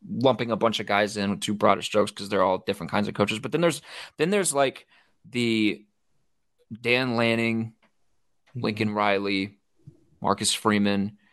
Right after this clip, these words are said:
Speaker 1: where one of the defining characteristics of, of, like, the younger generation of coaches is energy.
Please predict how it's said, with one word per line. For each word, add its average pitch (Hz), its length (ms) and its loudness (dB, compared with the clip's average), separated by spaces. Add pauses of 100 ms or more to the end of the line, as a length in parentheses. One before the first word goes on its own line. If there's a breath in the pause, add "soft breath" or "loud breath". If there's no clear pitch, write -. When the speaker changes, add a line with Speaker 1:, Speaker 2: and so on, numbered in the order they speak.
(260 soft breath)
Speaker 1:
where 110 640 0
one 117 240 0
of 127 120 -2
the 131 80 -2
defining 107 520 2
characteristics 101 920 2
of, 107 180 0 (100)
of, 98 140 2 (140)
like, 110 200 0
the 113 100 2
younger 110 520 2
generation 131 500 0
of 131 80 -6
coaches 147 580 0 (540 soft breath)
is 113 320 0 (400)
energy. 143 540 0